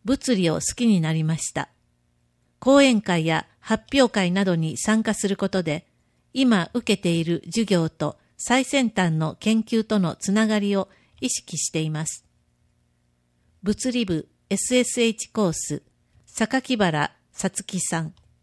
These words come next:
奈良高校の良いところは、魅力的で個性的な人がたくさんいて、生徒がお互いの個性を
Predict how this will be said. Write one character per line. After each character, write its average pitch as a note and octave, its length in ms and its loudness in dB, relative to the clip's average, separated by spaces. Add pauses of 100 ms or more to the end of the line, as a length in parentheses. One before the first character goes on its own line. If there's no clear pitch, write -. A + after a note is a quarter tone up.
(2000)
奈 C4 240 2
良 - 40 -16
高 D4 180 2
校 E3+ 240 0
の D#3+ 140 0
良 A3+ 140 4
い G#3+ 80 0
と E3+ 100 -2
こ E3 140 -2
ろ D#3+ 100 2
は、 D3+ 180 -2 (460)
魅 G3+ 120 2
力 B3+ 220 2
的 A3 280 -2
で G3+ 280 -2 (120)
個 G#3 100 -4
性 C4 220 4
的 C4 240 -6
な B3 120 2
人 A3+ 220 -2
が F#3 220 -4 (200)
た G3+ 120 -2
く - 100 -8
さ C4 200 0
ん G3 120 0
い D#3+ 80 -6
て、 - 300 -6 (400)
生 C#4 260 2
徒 F3+ 180 -2
が D#3+ 220 -2 (160)
お G3 80 -4
互 B3 360 2
い - 20 2
の A3+ 100 0
個 B3 160 -2
性 F#3 280 0
を D#3 200 -2